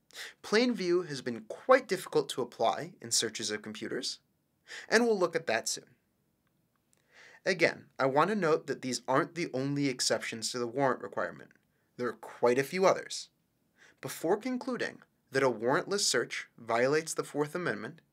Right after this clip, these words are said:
you should always be sure to check case law and consider whether an exception to the warrant requirement might make sense. Okay, that's all I wanted to say for now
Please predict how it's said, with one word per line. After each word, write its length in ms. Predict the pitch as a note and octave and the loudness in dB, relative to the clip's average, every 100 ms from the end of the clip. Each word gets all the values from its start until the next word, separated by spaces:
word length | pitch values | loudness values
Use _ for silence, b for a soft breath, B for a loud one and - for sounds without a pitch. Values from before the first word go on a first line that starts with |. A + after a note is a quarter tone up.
| _ _ _ _ B B | _ _ _ _ B B
you 80 | D#3 | 0
should 280 | - E3 - - | 2 2 -2 4
always 380 | D#3 E3+ E3+ E3 | 6 6 4 2
be 140 | D3+ | -6
sure 220 | - C#3+ | -4 -2
to 100 | C3 | -2
check 280 | - - - | -2 -2 -2
case 320 | - G2 - | -8 -6 -6
law 160 | - - _ _ _ _ _ _ B B | -10 -16 _ _ _ _ _ _ B B
and 120 | A3 | -4
consider 640 | G#3+ A#3 - D4 B3 - - _ - | -2 2 4 4 0 -2 -8 _ -4
whether 300 | C#3 F3+ G#3+ | 2 2 4
an 60 | G#3+ | 0
exception 540 | G#3+ - C#3+ - D3 | 2 2 2 0 -8
to 80 | D3 | -6
the 80 | C#3 | -6
warrant 360 | A2+ A2 A2 | -6 -6 -8
requirement 640 | A2+ - G#2 G2+ G#2+ - - _ _ _ - | -10 -4 -2 -2 -4 -14 -18 _ _ _ -8
might 220 | A2+ G#2+ | -4 -4
make 180 | G#2+ G2 | -4 -6
sense. 400 | - - - - _ _ _ _ _ _ _ _ _ _ _ _ _ _ _ _ _ _ b b - | -6 -6 -10 -10 _ _ _ _ _ _ _ _ _ _ _ _ _ _ _ _ _ _ b b 0
Okay, 260 | C#3+ - - _ _ _ _ b b | 2 0 -10 _ _ _ _ b b
that's 180 | C#3 D3 | -2 2
all 240 | D3 E3+ | 6 6
I 60 | G#3 | 6
wanted 360 | G3 F#3 F3+ D#3 | 4 2 2 -2
to 60 | |
say 220 | D3+ E3 | 0 2
for 180 | D#3+ D#3 | 2 -2
now 260 | A2+ - | -2 -4